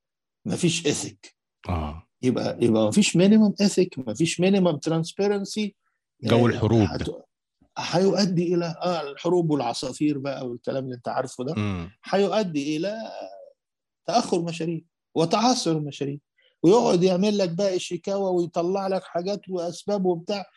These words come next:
Speaker 1: ما حدش يتكلم في السببين دول، أصل دول سببين. أنت، أنت طول النهار قاعد في المكاتب بتسمع غيبة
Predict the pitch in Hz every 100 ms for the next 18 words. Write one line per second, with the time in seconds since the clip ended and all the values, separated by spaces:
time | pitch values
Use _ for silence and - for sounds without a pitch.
0 | _ - - 165 - 156 143 117 - 120
1 | 123 131 117 113 120 - 170 277 269 226
2 | 190 220 254 196 - _ _ _ _ -
3 | 156 180 165 160 165 165 262 247 165 147
4 | 202 190 185 185 151 127 - 113 120 -
5 | 185 180 151 139 127 127 82 113 175 -
6 | 110 107 156 151 104